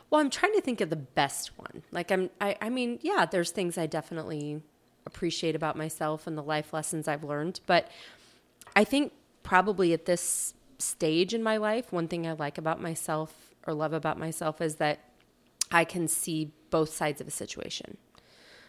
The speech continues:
that I can find myself remaining somewhat neutral enough to hear both sides before making a decision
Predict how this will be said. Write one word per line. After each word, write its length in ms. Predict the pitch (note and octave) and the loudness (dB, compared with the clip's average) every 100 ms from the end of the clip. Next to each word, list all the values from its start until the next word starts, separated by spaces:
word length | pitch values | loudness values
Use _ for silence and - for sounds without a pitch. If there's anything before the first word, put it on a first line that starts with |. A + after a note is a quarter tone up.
| _ _ _ | _ _ _
that 480 | E3+ D#3 - - - - | 4 4 2 -6 -6 0
I 140 | E3+ D#3+ | 2 2
can 500 | - D#3+ D#3 D#3 - _ _ - | 0 -2 0 -2 -4 _ _ -20
find 420 | - G3 G3+ G#3+ | 0 4 6 6
myself 460 | F#3+ - F#3 E3 - | 2 2 0 0 0
remaining 680 | E3 E3 E3 D#3+ D#3 D#3+ D#3+ _ _ _ _ _ _ - | 0 0 0 -2 -2 -4 -8 _ _ _ _ _ _ -4
somewhat 540 | - - A3 B3 - | 0 4 4 4 2
neutral 460 | F#3+ G#3 - G#3+ G#3 | 0 0 0 0 2
enough 580 | F#3 E3 C#4 - - - _ _ _ - | 2 2 0 -4 -20 -20 _ _ _ -6
to 160 | - F3+ | 0 0
hear 320 | - G3+ G3 | 0 2 4
both 240 | G3 F3+ | 4 2
sides 460 | F3+ E3 D#3+ E3+ D#3+ | 2 0 2 0 -2
before 280 | E3 D#3+ D#3+ | -4 -2 -2
making 360 | D#3 D3+ D#3 | -2 -4 -6
a 40 | C#3 | -6
decision 680 | - - - - - - | -6 -6 -6 -6 -6 -10